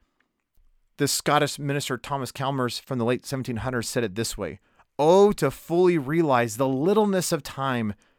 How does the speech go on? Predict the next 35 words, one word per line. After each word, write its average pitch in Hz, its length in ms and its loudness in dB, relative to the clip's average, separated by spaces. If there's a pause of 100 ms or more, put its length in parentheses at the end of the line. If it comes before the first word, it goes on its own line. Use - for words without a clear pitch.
(160)
and 139 180 -8
the 143 80 0
greatness 123 840 -4 (540)
of 120 160 0
eternity." 101 600 -4 (1080)
I 139 80 0
think 170 260 0
if 139 80 -2
we 143 80 0
would 123 200 0
start - 360 -2
this - 220 -6
new 143 60 -4
year 143 180 -4
with 117 260 -4
that 110 420 0 (200)
idea, 113 460 -6
with 117 100 -6
that 135 180 -4
reality, 123 800 -6 (1040)
I 131 120 -2
think 156 280 -4
would 120 220 0
be 117 100 -2
the, 101 240 -2 (960)
I 139 60 -6
think 160 180 -4
would 135 80 -2
be 127 60 -2
the 110 100 -4
best 131 500 -4
way 92 360 -10 (440)
we 120 100 -2
could 104 180 -4
start - 640 -2